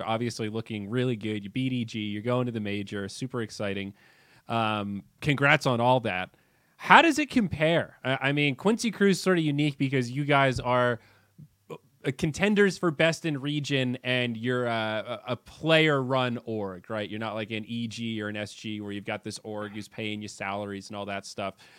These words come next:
So I, that's, like, a, a, a unique position to be in. But how do you feel about the conditions in N A? Does it feel palpably different than South America?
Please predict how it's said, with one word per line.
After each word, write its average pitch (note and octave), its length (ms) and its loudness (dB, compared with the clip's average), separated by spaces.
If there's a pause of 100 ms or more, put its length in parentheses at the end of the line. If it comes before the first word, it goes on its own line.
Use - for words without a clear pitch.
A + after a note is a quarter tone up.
(220)
So D3 480 4
I, C3 180 2 (520)
that's, D3 280 2
like, F3 140 2
a, C#3+ 180 6 (420)
a, C#3 60 -2
a C3 40 4
unique C#3 380 0
position C#3+ 500 -4
to B2 60 -2
be C3+ 360 -2
in. G2+ 200 -4
But A2 260 0 (280)
how F3+ 160 8
do A3 60 4
you G#3 140 -2
feel G3 380 0
about E3+ 260 0
the E3 80 -4
conditions C#3+ 640 -2
in C3+ 140 -2
N C3+ 180 0
A? C3+ 160 2
Does A#2 140 -2
it - 100 -10
feel D#3+ 320 0
palpably C#3+ 580 -4
different C#3 400 -4
than C3 120 -6
South C3+ 280 -4
America? C3+ 600 -4